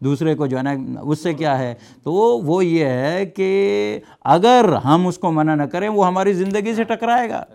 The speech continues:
وہ جب ٹکرائے گا تو یہ معاشرہ جو ہے نا فاسد ہو جائے گا۔ تو امام حسین علیہ الصلوۃ والسلام کا ایک مبنا یہ ہے، امام حسین علیہ الصلوۃ والسلام نے فرمایا، "ان آمر بالمعروف و انہی عن المنکر"، میں امر بالمعروف نہی عن المنکر کروں گا۔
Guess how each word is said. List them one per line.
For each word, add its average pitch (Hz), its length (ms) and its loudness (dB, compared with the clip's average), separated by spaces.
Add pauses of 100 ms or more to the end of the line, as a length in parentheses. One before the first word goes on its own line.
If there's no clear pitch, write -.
(400)
وہ 220 380 2
جب 175 220 2
ٹکرائے 202 420 0
گا 247 80 0
تو 240 120 -4
یہ 196 100 0
معاشرہ 170 420 0
جو 185 100 -2
ہے 170 60 -2
نا 196 60 -2
فاسد 151 340 -2
ہو 139 220 -2
جائے 107 160 -6
گا۔ 107 60 -8
تو 131 80 -10
امام 165 280 -6
حسین 165 180 -8
علیہ 156 100 -8
الصلوۃ 143 360 -10
والسلام 127 380 -10
کا 151 220 -6 (360)
ایک 170 300 0
مبنا 143 480 -2
یہ 143 260 4
ہے، 110 240 0 (180)
امام 135 280 -2
حسین 139 200 -8
علیہ 147 120 -6
الصلوۃ 131 420 -8
والسلام 131 400 -8
نے 131 100 -8
فرمایا، 131 520 -4
"ان 120 140 -2
آمر 185 600 4
بالمعروف 156 640 -4 (280)
و 117 60 -2
انہی 185 420 0
عن 190 200 2
المنکر"، 180 640 -4
میں 156 400 -2 (300)
امر 170 260 0
بالمعروف 165 500 0
نہی 160 200 -2
عن 160 80 -4
المنکر 147 400 -4
کروں 131 240 -8
گا۔ 123 100 -8